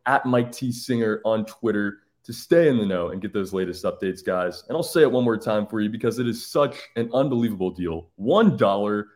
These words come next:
for an entire year of coverage. You can just go to blueandgold dot com and sign up right at the top of the page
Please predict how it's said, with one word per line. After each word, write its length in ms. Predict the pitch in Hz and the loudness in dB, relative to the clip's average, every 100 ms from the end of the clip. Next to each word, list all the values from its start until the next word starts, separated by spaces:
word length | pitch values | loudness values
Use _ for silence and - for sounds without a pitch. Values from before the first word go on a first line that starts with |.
| _ | _
for 80 | - | -2
an 80 | 117 | -2
entire 480 | 104 - 135 156 143 | -2 -4 -2 0 0
year 240 | 113 107 | -2 -4
of 100 | 98 | -4
coverage. 600 | - 95 90 85 82 - _ _ - | -6 -8 -6 -8 -8 -16 _ _ -6
You 80 | 127 | -4
can 40 | |
just 120 | 127 | -2
go 40 | 123 | -2
to 80 | |
blueandgold 440 | 104 135 156 139 135 | 0 2 2 2 -2
dot 220 | 123 120 | -2 -2
com 260 | 120 120 107 | -2 -4 -4
and 120 | 95 | -8
sign 280 | - 104 101 | -4 -4 -2
up 160 | 98 - | -6 -4
right 200 | 147 180 | 0 0
at 60 | 156 | -2
the 80 | |
top 240 | 101 95 87 | -4 -4 -4
of 60 | |
the 80 | 87 | -8
page 480 | 87 87 87 85 - | -10 -10 -10 -12 -20